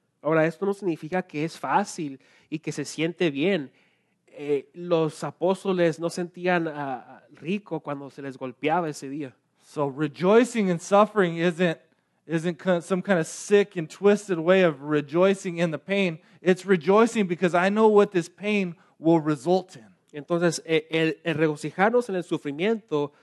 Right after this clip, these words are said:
Speaker 1: eh, no es una manera extraña de decir que voy a sufrir y me gusta, sino que es una manera de ver que voy a pasar por lo que voy a pasar, pero al final hay esperanza.
Speaker 2: It's rejoicing because I know that it, when I remain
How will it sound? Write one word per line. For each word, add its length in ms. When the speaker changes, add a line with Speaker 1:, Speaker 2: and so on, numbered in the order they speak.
Speaker 1:
eh, 140
no 220
es 180
una 140
manera 600
extraña 680
de 80
decir 520
que 140
voy 140
a 100
sufrir 640
y 80
me 160
gusta, 540
sino 320
que 380
es 260
una 140
manera 320
de 160
ver 360
que 160
voy 160
a 80
pasar 500
por 100
lo 100
que 100
voy 120
a 80
pasar, 500
pero 120
al 100
final 580
hay 180
esperanza. 680
Speaker 2:
It's 200
rejoicing 520
because 240
I 140
know 240
that 140
it, 160
when 120
I 80
remain 520